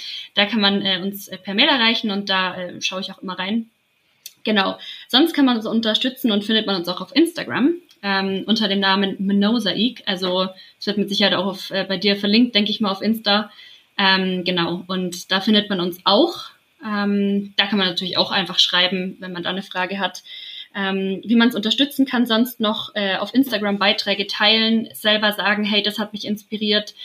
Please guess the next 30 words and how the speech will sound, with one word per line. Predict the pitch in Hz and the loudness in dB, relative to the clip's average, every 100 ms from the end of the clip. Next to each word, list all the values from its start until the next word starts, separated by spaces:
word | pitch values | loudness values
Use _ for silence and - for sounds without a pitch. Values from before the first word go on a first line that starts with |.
| - - | -20 -6
ich | |
hab | 208 - | -6 0
die | 226 | 2
und | 220 | 2
die | 214 | 0
Folge | 208 202 190 | 0 0 2
angehört | 190 202 196 190 196 | 2 0 0 0 0
und | 196 | -2
das | 196 - | -2 -2
fand | 202 196 | -4 -2
ich | - | -4
richtig | 208 - 196 | -4 -2 -2
spannend.“ | - 190 190 190 196 - - - - | 0 2 2 2 -2 -12 -20 -20 -4
Ähm, | 196 190 190 185 180 | -2 0 0 -4 -2
anfange | 208 226 226 214 208 | 0 2 2 4 4
natürlich | 190 - 202 202 - | 2 0 -2 -2 -8
im | 185 | -10
Umfeld | - 202 220 247 226 | -2 0 0 -2 -2
darüber | 208 214 214 | -2 -2 -4
zu | - | -6
reden | 208 208 226 240 | -2 0 4 2
sozusagen | 214 - 214 208 202 214 208 | 0 -8 -4 2 2 2 0
oder | 190 180 180 | -2 -4 -4
ich | - | -8
sag | 190 | -10
jetzt | 196 - | -10 -10
mal | 175 180 | -8 -2
wachsam | 196 - - 226 226 | -2 -2 -2 0 0
zu | 226 | -4
sein, | 208 208 208 220 226 | -2 2 4 4 -2